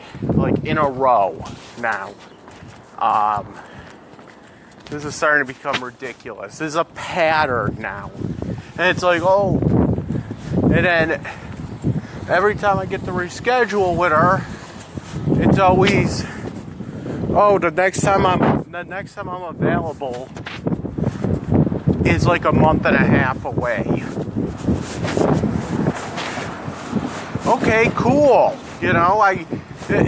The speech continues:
you know, I have to sit there and wait a fucking month and a half so that I could see your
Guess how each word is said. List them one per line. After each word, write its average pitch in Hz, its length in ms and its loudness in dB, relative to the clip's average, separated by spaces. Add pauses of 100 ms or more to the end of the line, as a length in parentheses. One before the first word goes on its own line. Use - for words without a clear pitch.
(1600)
you 190 160 4
know, 185 140 6
I 165 140 6
have 190 140 2
to 180 100 2
sit 196 280 0
there 180 160 4
and 143 180 -2
wait 165 340 0
a 147 100 6
fucking 160 600 0
month 156 320 2
and 190 100 2
a 143 120 4
half 156 500 0 (1120)
so 202 160 0
that 180 160 4
I 180 120 4
could 165 200 -4
see - 360 0
your 151 220 0